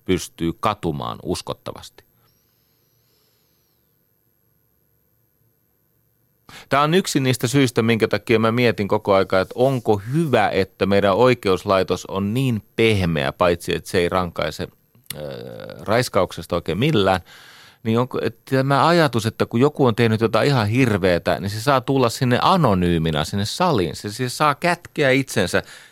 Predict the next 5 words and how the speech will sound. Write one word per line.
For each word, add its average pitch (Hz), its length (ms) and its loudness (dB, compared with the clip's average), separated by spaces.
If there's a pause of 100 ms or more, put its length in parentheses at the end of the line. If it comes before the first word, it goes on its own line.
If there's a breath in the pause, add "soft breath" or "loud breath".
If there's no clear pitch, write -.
(100)
Hän 156 300 0
saa 135 460 2 (600 soft breath)
mennä 135 260 0 (160)
piiloon 123 580 4
siltä 95 440 0